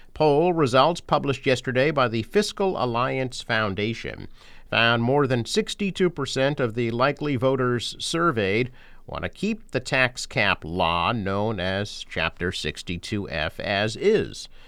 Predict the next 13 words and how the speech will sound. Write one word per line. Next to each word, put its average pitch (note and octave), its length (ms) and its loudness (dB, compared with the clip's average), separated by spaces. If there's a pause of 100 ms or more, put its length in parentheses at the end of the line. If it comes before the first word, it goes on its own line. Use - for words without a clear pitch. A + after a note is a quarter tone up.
(140)
compared F#2+ 440 -4
to D2 60 -8
sixteen G3+ 540 -2
and A2 140 2
a F2 80 -2
half F2+ 260 -2
percent G2+ 520 -4
who C3 200 -6
want G2+ 320 -4
to A#2 120 -8
repeal G3+ 520 -2
the D#2 160 -4
law G2+ 440 0